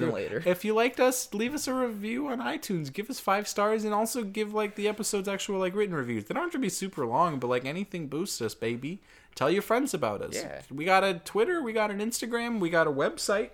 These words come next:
Speaker 1: We got a website that the box office page on the website <laughs> is not updated. It's like Black Panther's number one in the box office. <laughs>
Speaker 2: Well, I mean, isn't it? Like, let's be honest with ourselves.
Speaker 1: <laughs>
Speaker 2: Isn't it? It's
Speaker 1: Isn't
Speaker 2: still
Speaker 1: it?
Speaker 2: kind of
Speaker 1: Isn't it still there? Isn't it?
Speaker 2: Uh,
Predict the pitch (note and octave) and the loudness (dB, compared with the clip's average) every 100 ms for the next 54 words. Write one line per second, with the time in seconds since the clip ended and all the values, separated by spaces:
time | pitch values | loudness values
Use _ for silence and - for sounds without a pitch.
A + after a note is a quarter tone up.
0 | - E3 D#3+ F3+ G3 G#3+ A3 - E3+ E3+ | -12 -4 0 2 2 4 2 2 0 4
1 | - A3 C4+ F#3+ D3+ D#3 - D#3+ D#3 D3+ | 8 8 8 2 2 -2 -4 -2 -2 -2
2 | D#3 G#3 - C3 - - C3+ G#2+ G2+ C3 | 0 0 0 -2 -2 -2 -2 0 6 8
3 | C#3 D#3 D3+ G2+ G2+ G#2 G2+ A2 - F#2+ | 8 6 4 -2 -4 -4 -4 0 2 2
4 | - F#3+ G3 G3+ F3 B2 G#2+ - - D3 | 6 6 6 4 2 2 4 8 10 10
5 | C3 B2+ A#2 G#2+ F#2+ - A2 - - - | 6 4 2 0 0 -2 -8 -8 -10 -14
6 | - - - - - - - - - - | -18 -20 -20 -20 -20 -20 2 4 4 -4
7 | - - E4 D4 - G#3+ A3 G#3+ F3+ G#3 | -14 -14 -10 -4 6 8 8 6 4 4
8 | D4+ G4+ G#4+ - - F3+ - A3 A#3+ A#3+ | 6 4 2 -4 2 2 6 4 6 6
9 | F3 C3 - - A#2+ - - - C#4 - | 6 4 -2 -4 0 0 -2 -4 0 4
10 | G#4+ A#4 A#4+ A4 - - - - - - | 4 6 6 4 0 -8 -20 -18 -16 0
11 | - C4+ D4 D#4+ E4+ C#4+ A3+ F3+ F3 - | 4 4 6 6 6 4 2 0 -4 -8
12 | _ A#4+ B4+ B4+ A4+ - - C#4+ B3 A#3 | _ 12 12 12 12 12 8 12 12 12
13 | A3+ A3+ - B4 C5 B4+ - F3+ F3+ | 8 6 6 8 10 8 6 6 6